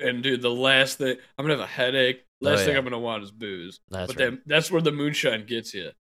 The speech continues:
Speaker 2: Wow. Well, interesting. I never knew that was the effect. My only thought process with it is it's clean. You're not getting all the additives and sugar, extra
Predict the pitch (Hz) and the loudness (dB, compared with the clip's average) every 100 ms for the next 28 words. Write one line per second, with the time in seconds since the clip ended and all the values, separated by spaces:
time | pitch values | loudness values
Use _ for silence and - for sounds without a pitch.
0 | _ _ 98 110 160 117 104 147 156 131 | _ _ -4 -2 0 -2 2 6 6 6
1 | - - _ 135 185 185 196 - 127 117 | -2 -20 _ -2 -2 0 -2 2 2 4
2 | 117 127 139 139 131 127 127 123 113 120 | 2 2 2 0 0 0 0 -2 2 4
3 | 127 117 117 107 - 139 120 - _ _ | 4 2 -2 -4 0 2 2 2 _ _
4 | 120 147 160 175 170 151 127 - 143 - | 0 4 4 4 2 -2 -2 2 2 2
5 | 147 139 135 120 - 127 127 117 104 - | 0 0 0 -2 -2 -2 2 2 2 2
6 | 131 120 113 101 - _ _ _ _ _ | 2 2 0 -4 -12 _ _ _ _ _
7 | 123 - - _ _ - - 180 202 127 | -4 -4 -10 _ _ -10 -4 0 2 0
8 | 98 113 151 160 180 180 165 156 160 143 | 0 0 0 0 0 0 2 4 4 2
9 | 135 135 - 139 147 143 147 143 139 127 | -2 -4 -2 2 2 4 6 6 6 2
10 | 104 104 - 143 135 135 135 - 127 - | -6 -6 -4 0 2 2 0 2 0 2
11 | 139 135 131 127 | 4 6 6 4